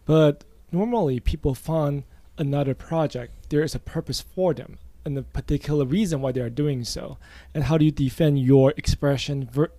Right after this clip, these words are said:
and at the same time trying to make sure you meet the ends? That's a good balance that you have to always overcome, right? Now, since that you talk about few artists like Michelangelo, who are the three top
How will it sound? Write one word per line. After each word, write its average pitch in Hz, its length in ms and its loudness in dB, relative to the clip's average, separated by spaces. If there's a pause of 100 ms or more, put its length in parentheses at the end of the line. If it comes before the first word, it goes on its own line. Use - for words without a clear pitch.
and 151 180 -4
at 139 100 -4
the 135 60 0
same 143 200 0
time 151 240 -4
trying 226 220 -4
to 165 80 -4
make 147 160 0
sure 160 140 -2
you 139 140 -2
meet 143 160 -2
the - 180 -4
ends? 131 300 -2 (320)
That's 156 220 0
a 135 40 0
good 143 220 -2
balance 135 280 -2
that 131 80 -4
you 131 100 -4
have 123 180 -4
to 151 80 -6
always 135 400 0
overcome, 113 480 -10
right? 143 220 -8 (800)
Now, 160 240 2
since 185 180 2
that 185 120 4
you 151 100 2
talk - 200 2
about 147 280 4
few 269 280 2
artists 123 400 2 (460)
like 131 160 -4
Michelangelo, 131 880 -2 (440)
who 294 120 -2
are 220 180 2
the 180 100 0
three 196 420 2
top - 340 4